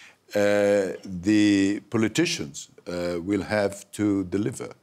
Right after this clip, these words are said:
And the decision in Paris will be taken by politicians, because people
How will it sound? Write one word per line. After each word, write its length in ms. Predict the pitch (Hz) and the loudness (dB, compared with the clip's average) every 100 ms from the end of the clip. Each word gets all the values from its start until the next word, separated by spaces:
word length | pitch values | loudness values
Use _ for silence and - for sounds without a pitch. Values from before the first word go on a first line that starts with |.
| _ - - _ | _ -20 -20 _
And 160 | 95 101 | -4 -2
the 80 | 98 | -2
decision 500 | 98 - 110 104 101 | -4 -4 -4 -4 -6
in 80 | 90 | -6
Paris 400 | 101 104 107 - | -4 -4 -4 -6
will 160 | 95 92 _ | -8 -8 _
be 80 | 98 | -12
taken 420 | 90 110 107 107 | -4 -4 -2 -4
by 140 | 104 95 | -2 -4
politicians, 600 | 95 92 - 120 - - | -6 -8 -8 -8 -10 -14
because 180 | - 80 - - | -12 -14 -14 -6
people 320 | 104 92 92 | -4 -4 -8